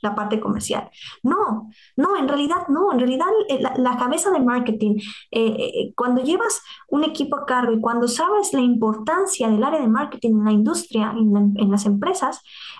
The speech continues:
ese es, es el área en donde, que te va a generar oportunidades, que te va a ayudar a incrementar, eh, la venta de producto, de soluciones. Entonces, el, el primer error es ese, el que,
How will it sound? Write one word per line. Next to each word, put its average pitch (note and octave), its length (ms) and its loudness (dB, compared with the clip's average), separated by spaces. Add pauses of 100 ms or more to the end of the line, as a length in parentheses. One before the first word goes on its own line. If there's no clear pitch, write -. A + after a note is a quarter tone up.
(120)
ese A4 280 -2
es, - 120 -6
es F#4 160 -2
el G4+ 140 2
área F#4 280 2
en F#4 60 2
donde, C#4+ 420 -2
que D4 120 -4
te D4 140 0
va D#4+ 100 0
a F#4+ 180 -4
generar E4 380 0
oportunidades, C#4 1120 0
que B3+ 80 -6
te C4+ 160 -2
va D4 100 -2 (460)
a - 80 -2
ayudar D4 480 -2
a D4+ 60 0
incrementar, C#4 680 2 (240)
eh, A#3+ 100 0
la A3 140 2
venta A3 300 4
de G#3 80 2
producto, G#3+ 420 0
de G#3 80 4
soluciones. G#3+ 640 2
Entonces, D#4 440 0 (400)
el, C#4 280 -2
el C#4+ 100 -2
primer E4+ 240 0
error D#4 240 0
es - 160 -2
ese, B3 260 0
el A3 140 2
que, A#3+ 300 -2